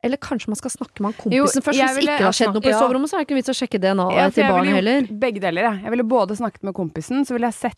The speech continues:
Speaker 2: han, det kommer an på hvor godt hun kjenner han og hvor god han eventuelt er til å lyve og sånn, da. Men jeg ville
Speaker 1: Ja.
Speaker 2: sett han, hvordan svarer han på dette her.
Speaker 3: Mm.
Speaker 2: Fordi han kan jo sitte og lyve, eller han kan være såpass des-, desperat etter å få henne at han sier, «Ja, vi lå sammen, og det er sikkert mitt barn, og nå må du slå opp med,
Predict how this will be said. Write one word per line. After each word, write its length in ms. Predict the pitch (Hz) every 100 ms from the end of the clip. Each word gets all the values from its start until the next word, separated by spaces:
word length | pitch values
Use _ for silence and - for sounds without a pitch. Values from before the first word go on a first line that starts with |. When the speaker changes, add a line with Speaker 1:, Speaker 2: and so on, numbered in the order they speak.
| -
Speaker 2:
han, 140 | 175
det 60 | 202
kommer 120 | 208 202
an 60 |
på 100 | 196
hvor 80 | 196
godt 220 | 175 -
hun 100 | 175
kjenner 260 | 180 170 160
han 160 | 160 160
og 160 | 160
hvor 200 | 170 170 - - - _ -
god 220 | 190 190 180
han 140 | 170
eventuelt 360 | 160 160 170 165
er 80 | 160
til 120 | 175
å 40 | 175
lyve 320 | 175 160 143
og 80 | 156
sånn, 120 | 220
da. 140 | 240 190
Men 100 | 208
jeg 80 | 208
ville 140 | 208
Speaker 1:
Ja. 40 | 196
Speaker 2:
sett 160 | 240 -
han, 160 | 202 196
hvordan 300 | 170 175 185
svarer 280 | 196 170 156
han 140 | 156
på 80 | 170
dette 140 | 160 175
her. 180 | 190 208
Speaker 3:
Mm. 260 | 156 151 - _ _ -
Speaker 2:
Fordi 160 | 226
han 120 | 214
kan 120 | 214 196
jo 60 | 214
sitte 220 | 233 196
og 60 | 190
lyve, 420 | 185 160 214 220
eller 180 | 220 220
han 100 | 240
kan 140 | 254 247
være 180 | 233 214
såpass 280 | 208 180 -
des-, 220 | 180 -
desperat 400 | 196 175 202 170 -
etter 140 | 165
å 80 | 180
få 160 | 175
henne 220 | 147 175 190
at 80 |
han 160 | - 180
sier, 180 | 175 170
«Ja, 200 | 170 165
vi 100 | 165
lå 120 | 160 143
sammen, 360 | - 170 185 170 _ _ -
og 80 | 196
det 80 |
er 140 | 180 175
sikkert 120 | 170
mitt 160 | 175 -
barn, 260 | 175 185 170
og 100 | 175
nå 80 | 165
må 40 |
du 60 | 165
slå 140 | 170 156
opp 140 | -
med, 240 | 151 151